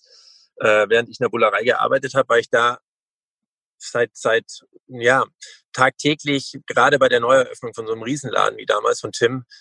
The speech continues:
tagtäglich wieder mitbekommen hab, äh, was das für ein, für ein irrsinniger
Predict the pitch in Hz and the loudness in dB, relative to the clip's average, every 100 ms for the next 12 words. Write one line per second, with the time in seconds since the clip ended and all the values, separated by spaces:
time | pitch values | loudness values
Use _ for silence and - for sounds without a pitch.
0 | _ - 117 127 123 127 127 113 120 135 | _ -2 0 0 -4 -6 0 0 0 -6
1 | 127 117 110 110 110 117 107 104 101 - | -2 0 2 2 2 2 2 2 -2 -8
2 | - - _ - 107 - 113 - 117 110 | -20 -20 _ -4 -2 -2 -8 0 2 2
3 | 110 110 113 110 147 156 131 131 117 110 | -2 0 0 0 0 0 0 0 2 4
4 | 104 104 104 | 4 2 -4